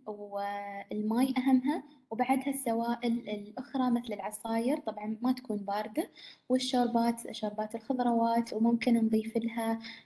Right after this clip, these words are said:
بعض مصادر البروتين والألياف على أساس إنها تقوي الجسم وتعطيه الطاقة. ومن الأه-، الأمور كذلك المهمة اللي هي التغذية السليمة، والواحد يعني يكون في هالف-، في هالفترة أو في فترة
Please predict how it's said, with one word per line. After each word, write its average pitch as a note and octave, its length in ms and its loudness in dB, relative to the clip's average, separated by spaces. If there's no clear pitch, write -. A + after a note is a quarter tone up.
بعض A3+ 280 4
مصادر A3 420 2
البروتين G#3+ 760 4
والألياف A3 840 2
على A3 120 0
أساس A#3+ 280 0
إنها A3+ 420 4
تقوي G#3 520 -2
الجسم A#3 500 4
وتعطيه A#3 600 2
الطاقة. F#3 560 -2
ومن A3+ 640 8
الأه-، - 300 -2
الأمور B3 420 2
كذلك B3 520 0
المهمة B3 460 4
اللي A3+ 220 0
هي B3+ 140 -2
التغذية B3 480 -4
السليمة، A#3+ 540 -2
والواحد A3+ 720 -2
يعني A#3 220 2
يكون C#4+ 260 0
في C4+ 80 6
هالف-، C#4 480 8
في C4 60 8
هالفترة C#4 580 6
أو A#3 80 -2
في C4+ 160 2
فترة C#4+ 320 4